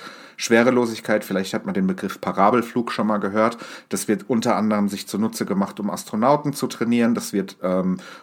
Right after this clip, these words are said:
unter anderem auch als Freizeitaktivität sich zunutze gemacht. Wenn ein Flugzeug im Prinzip in so einer Wellenbewegung fliegt, dann habe ich eben immer am oberen Teil der Welle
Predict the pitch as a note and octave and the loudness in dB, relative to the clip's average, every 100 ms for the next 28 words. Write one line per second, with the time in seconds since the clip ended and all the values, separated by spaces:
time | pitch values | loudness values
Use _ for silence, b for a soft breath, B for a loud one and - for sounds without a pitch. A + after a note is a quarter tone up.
0 | B C3 A#2 A#2 G2+ G2+ G2 F#2+ F#2+ - | B 0 2 2 2 2 0 0 0 0
1 | F#2 - - F2+ - G#2 A#2+ - A#2+ - | -4 -6 -12 -10 -6 -2 -2 -2 -4 -4
2 | - - G2+ G2+ - A2 - - - G2+ | -8 -6 -6 -4 -2 -4 -4 -12 -8 -6
3 | A2 - G2+ G2 G2+ G2+ - B B B | -4 -4 -2 0 0 -4 -16 B B B
4 | B - F#2 F#2+ E2+ - G#2+ - G#2 F#2 | B -2 0 0 -2 -4 -2 -2 -2 -2
5 | - F#2 A#2 F#2+ F#2+ F#2 F2 G2 A2 G#2+ | -4 -4 -4 -2 0 0 4 6 6 6
6 | G2 F#2 F#2+ F2+ E2 - A2+ - G2+ F#2 | 2 2 0 0 -6 -2 -2 -2 -2 -2
7 | F#2+ - F2 F#2 F#2+ G2 - F2 - G#2+ | -4 -4 -2 0 0 0 -2 -4 0 4
8 | G#2+ G2+ F#2+ G2 F#2+ F2 F2+ F2+ F2+ | 4 2 -2 0 0 0 0 0 -2